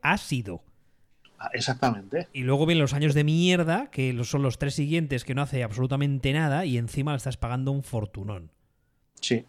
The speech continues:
Speaker 2: de eso es, acabas de describir la carrera de un running back, básicamente.
Speaker 1: Que eso es precisa-, es
Speaker 2: Eh,
Speaker 1: precisamente l-, que muchas veces parece que sea el único que lo entiende, eh, Belichick es el maestro en eso, de cortarles, mm, más bien antes que, que demasiado tarde.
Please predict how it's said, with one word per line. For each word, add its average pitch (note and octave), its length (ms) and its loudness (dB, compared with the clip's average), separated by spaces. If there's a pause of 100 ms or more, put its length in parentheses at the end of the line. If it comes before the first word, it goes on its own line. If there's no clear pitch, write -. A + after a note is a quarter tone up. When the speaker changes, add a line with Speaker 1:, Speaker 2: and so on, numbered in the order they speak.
Speaker 2:
de B2+ 120 2
eso A#2+ 160 2
es, B2 100 4
acabas C3 320 2
de C#3 80 -2
describir C3+ 400 -2
la B2+ 80 -4
carrera A#2+ 220 -2
de A#2 80 -4
un G#2 120 -18
running A2 240 -8
back, F#2+ 300 -12
básicamente. A2 480 -8 (920)
Speaker 1:
Que C3+ 100 -4
eso C3 120 -2
es C#3+ 80 -2
precisa-, - 340 6
es A#2 120 4
Speaker 2:
Eh, A2+ 40 -4
Speaker 1:
precisamente F#3 680 4
l-, C#3+ 420 2 (220)
que C3+ 300 0
muchas C#3 340 4
veces D#3 200 4
parece C3+ 280 0
que D3 80 0
sea C#3+ 200 0
el C3+ 120 2
único C#3+ 260 4
que C#3+ 60 4
lo C#3+ 80 4
entiende, D#3+ 640 0
eh, A#2+ 420 -2
Belichick C3 800 0
es - 180 -4
el C#3 100 0
maestro B2+ 400 0
en C3+ 40 2
eso, D3 300 -2 (760)
de C#3 160 2
cortarles, D#3 640 2
mm, C3+ 40 -4
más B2+ 640 0
bien D#3 320 2
antes F3+ 420 0
que, B2+ 320 -2
que B2+ 120 -4
demasiado A#2+ 400 0
tarde. F#2 340 -8